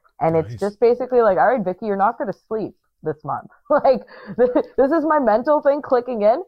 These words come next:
Speaker 1: November, no problem. All asleep. December, all asleep. But right now, you got a show coming up.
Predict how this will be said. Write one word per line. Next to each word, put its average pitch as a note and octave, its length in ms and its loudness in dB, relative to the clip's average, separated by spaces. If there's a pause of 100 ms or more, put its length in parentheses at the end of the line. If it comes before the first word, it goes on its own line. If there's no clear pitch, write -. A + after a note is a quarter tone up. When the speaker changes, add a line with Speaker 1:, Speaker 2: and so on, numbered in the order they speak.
(140)
Speaker 1:
November, D4 600 0
no G#3+ 200 2
problem. D4 340 0
All F3+ 240 2
asleep. A#3 340 -6
December, A#3+ 520 -2
all F3+ 260 0
asleep. F#3+ 300 -8 (240)
But E3 100 0
right D3+ 220 0
now, F3+ 360 -6
you E3 120 -10
got D#3 160 0
a - 40 -12
show D#3 240 -8
coming F3+ 300 -8
up. G#3 200 -6